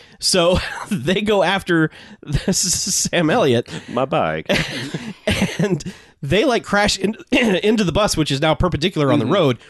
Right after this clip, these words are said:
Speaker 1: One of them goes through the window of the bus.
Speaker 3: Yeah.
Speaker 2: Mm-hmm.
Speaker 1: Uh, <laughs> so guy in the cop car is swerving all over the place, just like, "Fuck traffic, fuck all of you, no matter where
Speaker 3: Mm-hmm.
Speaker 1: you're driving, what side of the road, just fuck all of you." Uh,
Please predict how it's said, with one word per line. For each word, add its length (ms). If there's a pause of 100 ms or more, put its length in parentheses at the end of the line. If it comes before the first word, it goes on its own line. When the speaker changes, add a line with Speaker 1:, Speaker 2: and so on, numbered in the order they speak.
(140)
Speaker 1:
One 180
of 60
them 140
goes 260
through 300
the 80
window 580
of 260
the 80
bus. 420
Speaker 3:
Yeah. 220
Speaker 2:
Mm-hmm. 20 (520)
Speaker 1:
Uh, 420 (200)
<laughs> 200
so 400 (320)
guy 240
in 80
the 60
cop 240
car 220
is 120
swerving 400
all 140
over 140
the 80
place, 280
just 180
like, 160
"Fuck 240
traffic, 400
fuck 260
all 200
of 80
you, 220
no 140
matter 300
where 320
Speaker 3:
Mm-hmm. 80
Speaker 1:
you're 100
driving, 380
what 120
side 160
of 60
the 60
road, 220
just 160
fuck 200
all 160
of 100
you." 180 (520)
Uh, 420